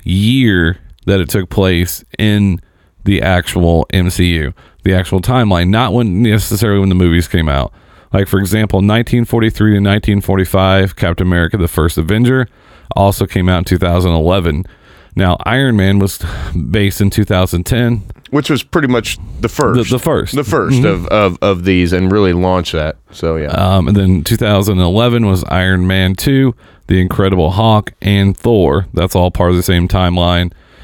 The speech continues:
Speaker 1: The Avengers, and then Iron Man three, Thor, The Dark World, Captain America, The Winter Soldier, Guardians of the Galaxy, Guardians of the Galaxy Volume two,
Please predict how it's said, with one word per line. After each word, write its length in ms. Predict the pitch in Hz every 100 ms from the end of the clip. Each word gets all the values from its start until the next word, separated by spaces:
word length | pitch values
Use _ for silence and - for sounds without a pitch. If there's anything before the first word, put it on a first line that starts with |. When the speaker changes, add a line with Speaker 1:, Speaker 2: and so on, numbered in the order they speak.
| - -
Speaker 1:
The 160 | - 101
Avengers, 680 | 92 101 117 117 120 117 -
and 140 | - 95
then 120 | 82
Iron 280 | 90 87 87
Man 160 | 85
three, 460 | - 117 131 127 110 - _
Thor, 360 | - 101 98 95
The 100 | 87
Dark 280 | 85 87 -
World, 440 | 95 127 123 - - - _
Captain 320 | - 127 - 113
America, 320 | 107 104 98
The 80 | 92
Winter 200 | 92 85
Soldier, 540 | - 113 104 101 98 - -
Guardians 340 | 104 104 101 92
of 60 |
the 80 | 82
Galaxy, 640 | 82 95 98 95 - 90
Guardians 400 | 90 95 95 95
of 60 | 90
the 40 |
Galaxy 480 | 90 90 87 90 98
Volume 360 | 90 82 82 85
two, 420 | - 127 120 117